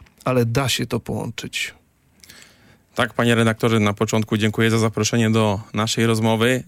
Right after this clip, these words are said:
Speaker 2: Oczywiście Instytut Pamięci Narodowej też widzi te trendy w społeczeństwie, że, e,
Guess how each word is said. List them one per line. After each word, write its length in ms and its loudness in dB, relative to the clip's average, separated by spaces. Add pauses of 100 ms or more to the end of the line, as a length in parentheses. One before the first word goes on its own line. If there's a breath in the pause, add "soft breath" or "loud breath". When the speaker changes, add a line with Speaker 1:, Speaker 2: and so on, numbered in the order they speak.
Speaker 2:
Oczywiście 880 0
Instytut 420 -2
Pamięci 360 0
Narodowej 420 2
też 180 0
widzi 180 2
te 120 0
trendy 300 0
w 60 -4
społeczeństwie, 800 0
że, 220 0 (600 loud breath)
e, 120 0